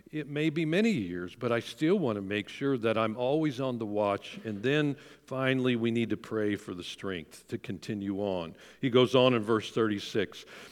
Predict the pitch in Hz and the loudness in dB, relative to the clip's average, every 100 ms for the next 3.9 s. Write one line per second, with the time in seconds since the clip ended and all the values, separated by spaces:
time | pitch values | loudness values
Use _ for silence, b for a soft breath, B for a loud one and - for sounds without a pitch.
0 | B B B 123 131 151 175 170 156 165 | B B B 6 12 12 12 12 10 8
1 | 156 156 156 151 - 127 - 160 160 151 | 8 10 10 10 6 -2 2 6 6 8
2 | 127 127 131 135 135 123 123 127 120 117 | 4 2 2 4 4 2 2 2 0 -2
3 | 120 113 - - - 147 156 151 | -2 -2 -4 -8 0 4 4 2